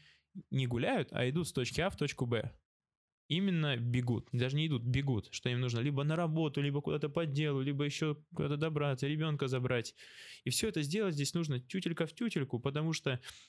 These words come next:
везде там нельзя никому переплатить, никого нигде оставить. Все привыкли, вот я по часу работаю, значит, я буду работать час. Вот, и такая система, как оплата почасовая, я хочу сказать, что у нас-то в России ее нету, почасовой оплаты толком, как здесь она существует легально.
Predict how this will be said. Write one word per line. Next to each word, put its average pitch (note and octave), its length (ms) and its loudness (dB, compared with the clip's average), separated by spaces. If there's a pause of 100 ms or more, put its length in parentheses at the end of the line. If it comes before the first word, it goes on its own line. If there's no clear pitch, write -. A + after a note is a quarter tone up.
(140)
везде C#3+ 320 2
там C#3+ 180 2
нельзя D3 280 2
никому D3 420 0
переплатить, C#3+ 640 -2
никого C#3+ 260 0
нигде C3+ 260 2
оставить. C#3 460 0
Все - 200 -2
привыкли, C#3 320 0
вот A2+ 160 -2
я C3+ 120 0
по C3+ 100 -2
часу A#3+ 320 -2
работаю, B2 680 0
значит, C#3+ 260 -2
я C3+ 80 0
буду B2 160 0
работать A#2+ 320 0
час. - 380 -4 (440)
Вот, C#3+ 140 0
и D#3 160 0 (240)
такая D3 260 2
система, A3 440 0
как - 240 -2
оплата B2+ 360 0
почасовая, A2+ 680 -2 (500)
я C3+ 120 -2
хочу C#3+ 200 -2
сказать, F3 200 -2
что - 120 -4
у - 20 2
нас-то C3+ 200 -2
в - 20 0
России B2+ 240 -2
ее B2 120 2
нету, D#3+ 280 -2
почасовой A#2+ 540 0
оплаты A2 340 -4
толком, A#2+ 380 -4 (180)
как B2+ 200 -2
здесь A#2+ 240 0
она B2 200 -2 (160)
существует A#2+ 540 -4
легально. A#2+ 480 -2